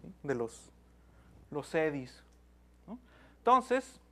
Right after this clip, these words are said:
si sabemos qué tanta cantidad de aire, ¿sí? hay hacia abajo en uno de los eddies, ¿sí? Y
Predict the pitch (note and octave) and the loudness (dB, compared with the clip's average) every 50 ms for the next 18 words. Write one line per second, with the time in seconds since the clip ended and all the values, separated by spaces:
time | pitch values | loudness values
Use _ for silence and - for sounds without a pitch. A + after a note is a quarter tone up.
0 | - - - - - - - - - - - - - - - - - - - - | -20 -20 -20 -20 -20 -20 -20 -20 -20 -20 -20 -20 -20 -20 -20 -20 -20 -10 -6 -6
1 | G3+ - G#3 F#3 F#3 A3 B3 B3+ A3+ G#3+ A3+ A#3 - - - - - - - _ | 4 6 8 8 8 8 6 6 6 4 2 2 0 -4 -12 -20 -20 -20 -20 _
2 | - - - - - G3+ G#3 G#3 - A3+ A3+ A3 - A3+ G#3+ - F#3 E3+ D#3+ - | -20 -20 -6 4 4 4 6 6 4 2 4 4 2 2 2 2 0 -2 0 2
3 | E3 D#3 D#3+ F3 G3 F3+ E3+ F#3+ F#3 F3+ F#3 F#3 F#3 F3 C#3+ C3+ B2 - - - | 8 10 10 10 10 10 8 8 10 10 10 10 8 6 4 2 0 -2 -8 -18
4 | - - - - - - - F#3 A#3 - - - - - - - - - - - | -20 -20 -20 -20 -18 -10 -8 -8 -8 -8 -12 -20 -20 -20 -20 -20 -20 -20 -20 -20
5 | - - - - - - - - - - F3+ G3 G#3 G3+ G3+ - G3 E3+ E3+ F#3+ | -20 -20 -20 -20 -20 -20 -20 -6 0 2 4 4 4 4 4 6 8 8 10 10
6 | G#3+ B3 B3 - - B3 C4 - - - - - - - - C#3+ C#3+ D3 D#3 F3+ | 8 8 6 2 -2 -4 -4 -6 -10 -20 -20 -20 -20 -18 -10 -8 -4 -2 0 4
7 | G#3 G#3+ G#3 G3+ G#3+ G#3 - A3+ G#3 G#3 A3+ A#3 - - - - - - - - | 6 8 8 6 6 6 6 6 8 8 6 4 0 -4 -12 -16 -20 -20 -20 -20
8 | - - - - - - - - - - - - - - - - F3+ A3+ - - | -20 -20 -20 -20 -20 -20 -20 -20 -20 -20 -20 -20 -20 -18 -8 -6 -6 -6 -6 -10
9 | - - - - - - G#3+ B3+ C#4 B3 | -18 -20 -20 -12 -4 0 2 2 2 0